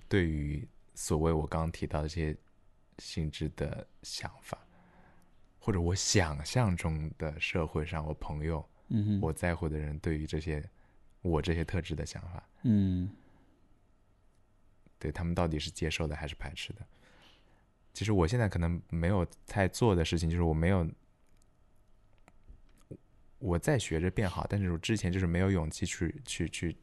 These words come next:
Speaker 1: 打开自己。
Speaker 2: 嗯。
Speaker 1: 那我现在在慢慢地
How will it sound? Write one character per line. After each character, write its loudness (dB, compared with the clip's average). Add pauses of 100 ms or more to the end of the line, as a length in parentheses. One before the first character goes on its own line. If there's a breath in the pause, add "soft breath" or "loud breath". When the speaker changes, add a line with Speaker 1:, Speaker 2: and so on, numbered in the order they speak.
(220)
Speaker 1:
打 -4
开 -8
自 -10
己。 -16 (920 soft breath)
Speaker 2:
嗯。 2
Speaker 1:
那 0
我 6
现 2
在 2
在 4
慢 4
慢 2
地 2